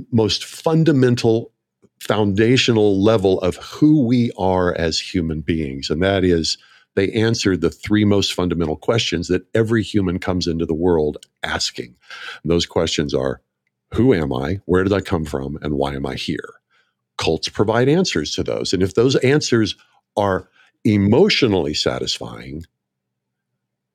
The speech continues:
it makes it almost impossible to tear yourself away.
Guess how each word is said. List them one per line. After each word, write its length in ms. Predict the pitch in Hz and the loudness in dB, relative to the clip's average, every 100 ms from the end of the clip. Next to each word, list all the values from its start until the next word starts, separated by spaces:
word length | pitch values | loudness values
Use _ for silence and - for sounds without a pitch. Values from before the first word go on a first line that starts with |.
| _ _ _ _ _ | _ _ _ _ _
it 140 | 101 98 | -2 0
makes 260 | 107 101 | 0 0
it 100 | 107 - | -2 -2
almost 380 | 113 131 131 - | 0 2 2 2
impossible 540 | 101 - 104 - 95 | -2 -4 -6 -2 -2
to 120 | 85 101 | -2 -6
tear 320 | - - 92 | -6 -2 -2
yourself 560 | 87 80 - 71 69 | -2 -4 -6 -6 -6
away. 600 | - 87 160 147 62 - | -4 0 2 0 -2 -12